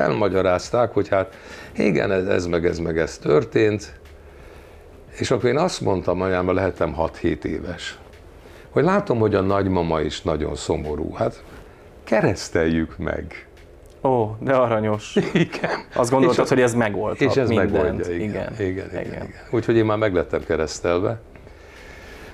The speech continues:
Speaker 1: Ami nyilvánvalóan, ugye én negyvenkilences vagyok, <clears throat> negyvenkilencben születtem, akkor nagyon sok érintett család így próbált menekülni a sor-,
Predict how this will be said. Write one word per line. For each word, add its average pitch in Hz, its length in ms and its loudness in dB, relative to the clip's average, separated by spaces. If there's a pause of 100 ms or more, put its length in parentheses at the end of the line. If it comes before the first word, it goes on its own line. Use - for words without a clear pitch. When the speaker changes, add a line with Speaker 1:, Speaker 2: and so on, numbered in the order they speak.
(240)
Speaker 1:
Ami 104 180 4
nyilvánvalóan, 92 840 4
ugye 85 200 2
én 90 80 2
negyvenkilences 80 880 0
vagyok, 101 400 2 (280)
<clears throat> - 300 2
negyvenkilencben 82 720 -4
születtem, 95 640 -4 (140)
akkor 147 300 -4
nagyon 156 400 0
sok - 320 -2
érintett 85 640 0
család 76 480 -2
így 76 380 -4
próbált 71 540 -2
menekülni 67 760 -6 (460)
a - 180 -10
sor-, - 320 0